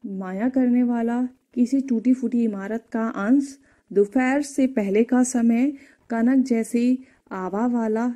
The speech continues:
या हृदय को विदीर्ण करने वाले। ये काफ़ी रिपीटेड हैं, काफ़ी इंपॉर्टेंट हैं, इनको ज़रूर आप लोग रट लें। अगर आप देखें जैसे कि माया करने वाला माया, माया भी कहलाएगा, कनक जैसी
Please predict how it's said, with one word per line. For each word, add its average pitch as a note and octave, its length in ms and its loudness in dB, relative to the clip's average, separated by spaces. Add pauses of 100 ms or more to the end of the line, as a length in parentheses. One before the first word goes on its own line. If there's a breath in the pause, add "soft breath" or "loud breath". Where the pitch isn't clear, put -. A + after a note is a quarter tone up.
या A3+ 140 0
हृदय G3 480 -4
को A3+ 260 0
विदीर्ण G3+ 540 -6
करने E3+ 360 -12
वाले। D#3+ 320 -14 (220 soft breath)
ये C4 80 2
काफ़ी C4 600 -4
रिपीटेड A#3 640 -4
हैं, B3+ 160 0
काफ़ी G#3+ 340 -12
इंपॉर्टेंट G3+ 680 -8
हैं, A#3+ 160 0
इनको F#3+ 300 -8
ज़रूर G3+ 420 -4
आप A#3+ 240 -6
लोग G#3+ 220 0
रट G#3 340 -4
लें। C4 240 4 (280 loud breath)
अगर A#3 280 0
आप B3+ 120 -2
देखें A3 380 4
जैसे A#3 200 4
कि A3 100 2
माया G3+ 300 -4
करने G3 280 -4
वाला F#3+ 280 -4
माया, F#3+ 420 -4 (500 loud breath)
माया F#3+ 280 -2
भी G#3 140 4
कहलाएगा, F#3+ 760 -2
कनक A3+ 360 0
जैसी A3 500 0